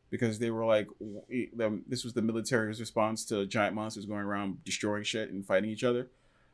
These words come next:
And I was like, "Oh, this is interesting. Let me read this 'cause I wanna be inter-, I wanna learn more about Godzilla 'cause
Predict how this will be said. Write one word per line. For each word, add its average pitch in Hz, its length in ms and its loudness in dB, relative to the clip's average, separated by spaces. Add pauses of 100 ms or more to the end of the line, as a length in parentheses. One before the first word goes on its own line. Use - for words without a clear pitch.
And 135 120 12
I 147 40 12
was 147 80 10
like, 143 100 0
"Oh, 139 100 4
this 156 140 4
is 147 100 2
interesting. 139 280 2
Let 117 60 2
me 117 60 0
read 131 200 4
this 104 140 0
'cause 113 140 -4
I 113 60 0
wanna 113 200 -2
be 117 80 0
inter-, 117 280 -4
I 110 120 6
wanna 110 400 -2
learn 113 200 -2
more 110 120 0
about 104 140 0
Godzilla 107 380 -2
'cause 113 200 -10